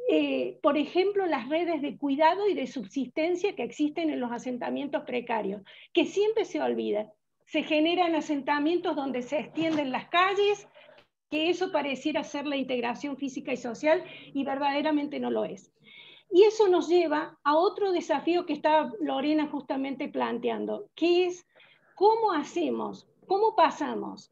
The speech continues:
de proyecto a programa a articulación interprogramática, porque acá no se trata solo de hacer vivienda o infraestructura, sino que tenemos programas sociales, educativos, ambientales, de economía social,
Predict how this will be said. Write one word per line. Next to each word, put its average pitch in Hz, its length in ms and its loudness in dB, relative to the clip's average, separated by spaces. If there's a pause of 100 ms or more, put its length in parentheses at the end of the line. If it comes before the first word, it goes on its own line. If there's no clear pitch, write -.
(100)
de 349 520 0 (200)
proyecto 294 920 0
a 349 180 4
programa 285 720 0 (560)
a 349 320 0 (160)
articulación 349 920 4 (180)
interprogramática, 269 1040 -2
porque 262 220 0
acá 311 200 0
no 392 140 -2
se 349 160 -6
trata 339 400 0
solo 277 320 -6
de 254 100 0
hacer 233 300 -6
vivienda 277 520 0
o 247 100 -4
infraestructura, 339 920 -2 (300)
sino 311 320 2
que 370 100 -2
tenemos 294 460 0
programas 262 500 -6
sociales, 254 580 -4
educativos, 247 920 -4 (520)
ambientales, 277 1120 2
de 302 80 0
economía 311 580 4
social, 262 600 -4